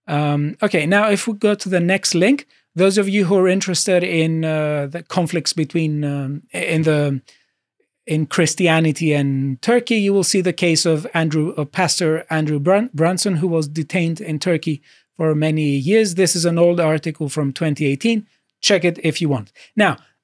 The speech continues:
another thing is that let's go to nato, because, uh,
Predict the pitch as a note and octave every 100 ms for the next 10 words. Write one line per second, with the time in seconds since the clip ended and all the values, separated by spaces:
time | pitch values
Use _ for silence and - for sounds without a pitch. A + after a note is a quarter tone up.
0 | - E3+ F#3+ E4 E4+ - G#3 G3+ G#3 F3
1 | E3 _ _ _ - G3+ C4 - E4 A#3
2 | G3 F#3+ G3+ C#3 D3 - - D3 E3 D#3
3 | E3+ E3+ E3 D3+